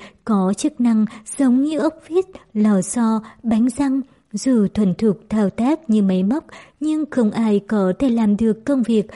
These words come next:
trong vai trò là con người." Chàng thanh niên, "Cha, xin thầy đừng nói lòng vòng nữa. Tóm lại, thầy nói rằng tôi không được học trò tôn trọng nên lớp học mới loạn hết cả lên,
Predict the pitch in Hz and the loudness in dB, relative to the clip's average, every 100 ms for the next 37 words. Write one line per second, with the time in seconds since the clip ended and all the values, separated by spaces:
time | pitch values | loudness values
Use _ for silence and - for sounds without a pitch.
0 | - - 262 220 202 214 196 - 233 208 | -20 -8 -2 0 0 0 -2 -2 -2 0
1 | 196 214 220 254 233 226 214 208 190 185 | 2 0 0 0 0 2 2 2 0 -4
2 | _ _ _ _ _ _ _ _ - 254 | _ _ _ _ _ _ _ _ -8 -2
3 | 226 190 180 214 214 202 214 196 190 _ | 0 0 -2 0 0 2 2 0 -4 _
4 | _ _ _ _ - - 262 269 285 226 | _ _ _ _ -12 -4 0 2 2 0
5 | 180 - - _ - 339 349 294 262 226 | -2 -12 -20 _ -6 -4 -2 -2 0 2
6 | 208 202 226 214 202 214 277 214 202 190 | 2 2 2 2 2 0 2 2 2 2
7 | 190 202 185 190 240 330 - _ _ 311 | 2 2 2 2 0 -4 -10 _ _ -4
8 | 320 302 240 196 - - - 277 262 269 | -2 0 0 -2 -6 -14 -4 0 2 2
9 | 320 285 240 208 185 - _ - 240 214 | 0 -2 0 0 -2 -8 _ 0 2 2
10 | 202 254 233 233 240 247 220 - 277 269 | 2 0 2 0 0 0 -2 -6 -2 0
11 | 277 349 277 - 254 208 - - 247 247 | 0 -2 -2 -2 -2 -2 -10 -12 -2 0
12 | 247 208 269 302 262 - 254 269 311 254 | 2 4 2 0 -4 0 2 2 2 0
13 | 214 262 359 - 254 285 311 | 0 -2 -2 0 2 2 0